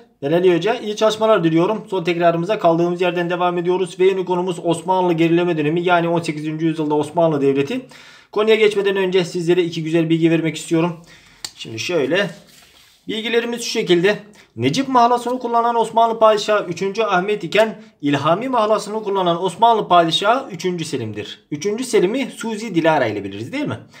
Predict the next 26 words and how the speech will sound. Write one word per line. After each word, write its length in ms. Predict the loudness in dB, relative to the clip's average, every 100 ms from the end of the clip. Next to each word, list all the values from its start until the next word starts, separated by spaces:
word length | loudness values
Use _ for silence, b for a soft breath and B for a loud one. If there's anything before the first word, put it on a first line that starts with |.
| B B
Bu 120 | -6
bilgileri 360 | -4 2 2 4
verdikten 360 | 0 0 -4
sonra 260 | -4 -4 -2
hemen 220 | -2 -2
geçelim 400 | -2 0 0 -2
ilk 160 | -4 -6
sorumuza. 520 | -2 -2 0 -2 -2 -8 B B B
Sorumuz 680 | -4 2 2 2 0 -2 -12 -20
şu 200 | -16 -10
şekilde. 680 | -4 -2 0 2 4 2 0 B B B -10
Diyor 260 | -4 -2 -2
ki, 340 | -4 -4 -18 _ _ _ -8
yani 260 | -6 -4
ben 200 | -4 -2
demişim 320 | -4 -6 -10
tabii. 300 | -8 -4 -4 -6 -10 B B B
İlk 180 | -6 -2
sorumuz, 460 | 4 4 4 0 -4 B B
Edirne 360 | 0 2 2 2
olayı 380 | 4 4 2 0
ile 240 | 0 0
tahttan 320 | 2 0 0
indirilen 440 | -4 -2 -2 -2 -2
padişah 420 | 0 0 -2 -4
kimdir? 420 | -4 -6 -6 -10